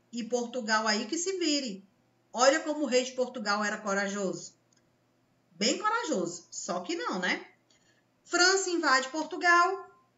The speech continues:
fica por um bom tempo ali sobre o domínio. A Inglaterra, que era assim de Portugal, faz o quê? Vai lá na França e diz assim, "Aqui vocês não ficam, não." Disputa, briga,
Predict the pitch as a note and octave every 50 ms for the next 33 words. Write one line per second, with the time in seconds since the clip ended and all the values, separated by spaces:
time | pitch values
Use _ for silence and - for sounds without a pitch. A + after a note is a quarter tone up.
0 | _ _ _ _ _ _ _ _ _ _ _ _ - - - - F4+ F4 F4 E4+
1 | E4 D#4+ D#4+ D4+ D4 C#4+ C4+ B3 C4 C4+ C4+ C4 D4 C4+ B3+ A#3+ B3 A#3 A3+ A3+
2 | A3 - B3 A3+ G#3+ G#3+ A3+ G#3+ A#3+ B3 C4 C4+ C#4+ D4 D4+ D#4 E4+ F4 F#4 -
3 | - _ _ _ _ B3+ B3+ B3+ C4 C4+ C#4 C#4 C4 C4+ C4+ C4+ C4 - B3+ A#3+
4 | A#3 A#3 A3 - - A3+ A3 A3 A3 A3 - - B3 A#3+ A#3 - B3 A#3 A3 -
5 | A#3 G#3 G3+ G3+ G3 G3+ G3+ F#3+ F#3+ F#3+ G3 - D4 D4+ E4 G4 - - - -
6 | _ _ _ _ _ _ _ _ _ _ _ _ - D#3 D#3+ F#3 F#3 F#3 F3+ F3+
7 | F#3+ G#3 A#3 B3 C4 C4 C4+ C4 - - G3+ F#3 F3+ F#3 F#3 F#3+ G#3+ G3 F#3 -
8 | G3+ G#3+ - - F#3+ F#3 F3 F3 - - G3 F#3+ F#3 G#3 A3+ - - C#4 D4+ F4
9 | G4 G#4+ A4 - G#4 G#4+ - A#4 B4 C5 C5+ C5+ B4+ C4 F#3+ D#3+ D#3 D#3 E3 -
10 | - _ _ _ _ _ _ _ _ _ _ _ _ _ F3 F#3 B3+ C#4 C4+ -
11 | - - - C4+ C4+ D4 D4 - D#4+ E4+ E4+ - - _ _ - F#3 A3+ A#3 A#3+
12 | A#3 A#3 A3 C4 C#4+ F4 -